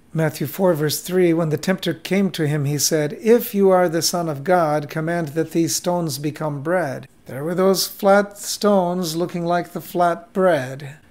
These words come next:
Now, could Jesus actually make these stones become bread? Of course he could do it. He had the power. So what was wrong with him making stones become bread? If Jesus had used his own power for his own benefit,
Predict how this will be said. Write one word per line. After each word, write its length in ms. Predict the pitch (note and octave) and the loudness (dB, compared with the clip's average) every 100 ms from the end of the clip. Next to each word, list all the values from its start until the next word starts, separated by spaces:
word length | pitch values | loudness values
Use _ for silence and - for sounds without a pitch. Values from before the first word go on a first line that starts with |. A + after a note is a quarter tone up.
| - | -2
Now, 120 | F3+ | -2
could 220 | F3 G3+ | 2 2
Jesus 420 | C#3+ F#3+ G3+ G3 F3+ | 4 0 2 0 0
actually 420 | E3+ E3 G3+ F3 | 0 -2 -4 -2
make 400 | C#3 C3 D3 F#3 | -2 -2 -4 -2
these 300 | G3+ A3 G3+ | 0 0 0
stones 440 | - A3 A3 A3 | 2 4 4 2
become 480 | G3+ G#3+ G#3 G#3+ G#3+ | 0 -2 0 0 2
bread? 560 | G#3 G#3 A3+ B3+ G#3 G#3 _ _ _ | 2 2 2 -2 -8 -18 _ _ _
Of 140 | G3 E3+ | -12 -6
course 300 | D4 D#4+ - | -4 -2 -4
he 100 | F3+ | -6
could 260 | - B2+ | -12 -10
do 240 | D3+ G#3 F3 | -4 -2 -2
it. 120 | D3+ | -4
He 120 | D#3 | -2
had 180 | F#3 D#3 | -2 -2
the 80 | D3 | -8
power. 680 | - - A3+ G#3 D3+ D3+ - - _ _ _ | -14 -6 -4 -4 -6 -10 -16 -20 _ _ _
So 200 | - A3 | -4 -2
what 180 | G#3 A#3+ | 0 0
was 200 | A3+ E3 | 0 0
wrong 300 | F3 G#3+ A3 | 0 0 0
with 180 | F#3 - | -4 -4
him 140 | E3 | -2
making 380 | E3+ F3+ E3+ D#3+ | -2 -4 -6 -4
stones 560 | - - F#3+ G#3 F3 | -6 -4 -4 -4 -6
become 400 | - E3+ D#3+ D#3+ | -4 -6 -4 -8
bread? 460 | D3 E3 A#3 - - - _ _ _ _ _ - | -8 -8 -10 -14 -20 -20 _ _ _ _ _ -12
If 160 | C#3+ | -10
Jesus 440 | - G3 F#3 G3 - | -2 0 0 -2 -2
had 180 | D#3+ | -2
used 240 | E3+ F3+ - | -2 -2 -4
his 160 | C#3+ | -6
own 260 | D#3 F#3+ F#3+ | -4 0 0
power 420 | D3+ E3 E3 E3 | 0 0 2 0
for 240 | D#3+ D#3+ C#3+ | -2 -8 -8
his 200 | C#3 D3 | -6 -4
own 340 | F3+ F3+ D3+ | -2 -2 -4
benefit, 680 | D#3+ F3+ D#3+ - C3 - - | -2 -2 -4 -8 -12 -14 -18